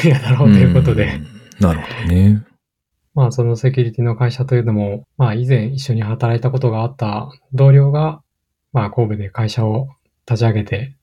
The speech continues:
Speaker 2: はい。
Speaker 1: やっていて、Facebook経由で連絡をもらって、
Speaker 2: はい。
Speaker 1: 助けてほしい、手伝ってほしいというふうに言われて、
Speaker 2: へー。
Speaker 1: 参加したものですね。
Speaker 2: へー。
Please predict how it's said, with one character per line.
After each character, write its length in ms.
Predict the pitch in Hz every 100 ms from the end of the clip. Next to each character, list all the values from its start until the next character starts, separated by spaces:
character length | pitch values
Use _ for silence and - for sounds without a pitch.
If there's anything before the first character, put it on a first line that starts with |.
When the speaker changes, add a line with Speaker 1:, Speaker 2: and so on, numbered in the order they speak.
| _ _ _
Speaker 2:
は 200 | 101 80
い。 160 | - _ _
Speaker 1:
や 120 | - 120
っ 60 |
て 120 | -
い 140 | 117 113
て、 340 | 139 139 139 - _ _ _ -
Facebook 520 | 135 120 110 117 113
経 140 | - 120
由 140 | 110
で 180 | 104 104
連 160 | 113 110
絡 240 | 104 113
を 20 |
も 160 | 107 107
ら 80 | 110
っ 120 | -
て、 380 | 135 131 139 - _
Speaker 2:
は 200 | - 101
い。 140 | 82 - _ _ _ _
Speaker 1:
助 260 | 120 - 127
け 40 |
て 80 | 113
ほ 80 | 98
し 200 | - 104
い、 40 |
手 140 | - 110
伝 140 | 110
っ 20 |
て 80 | 107
ほ 100 | 107
し 160 | - 113
い 20 |
と 80 | 131
い 40 |
う 40 |
ふ 80 | 131
う 40 | 147
に 100 | 117
言 80 |
わ 60 | 104
れ 80 | 98
て、 360 | 92 101 135 _ _
Speaker 2:
へ 80 | 117
ー。 1000 | 120 120 113 110 107 104 101 98 95 87 90 _ _ 135
Speaker 1:
参 180 | 110 110
加 160 | - 98
し 80 | -
た 280 | - 135 _ _ _ -
も 100 | 92
の 60 |
で 100 | 90
す 140 | - -
ね。 200 | 110 - _ _ _
Speaker 2:
へ 140 | - 98
ー。 920 | 101 101 98 95 92 92 90 85